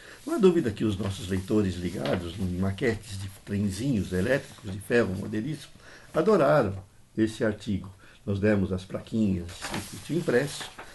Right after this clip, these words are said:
demos várias, eh, sugestões de aplicação, como, por exemplo, nós mostramos aqui o acionamento do sina-, da sinalização da,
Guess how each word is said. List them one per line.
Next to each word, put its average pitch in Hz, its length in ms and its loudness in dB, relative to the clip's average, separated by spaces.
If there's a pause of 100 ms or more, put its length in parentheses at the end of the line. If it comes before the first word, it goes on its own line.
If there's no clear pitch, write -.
(220)
demos 95 280 2
várias, 92 840 0 (480)
eh, - 160 -2
sugestões 185 880 0
de 110 180 -2
aplicação, 107 640 -4 (400)
como, 104 240 0
por 101 160 -2
exemplo, 101 500 0
nós 90 200 -4
mostramos 95 520 -2
aqui 117 320 -8 (240)
o 120 120 -6
acionamento 101 720 2
do 90 100 -6
sina-, 95 380 -2
da - 100 -4
sinalização 101 960 -2
da, 90 180 0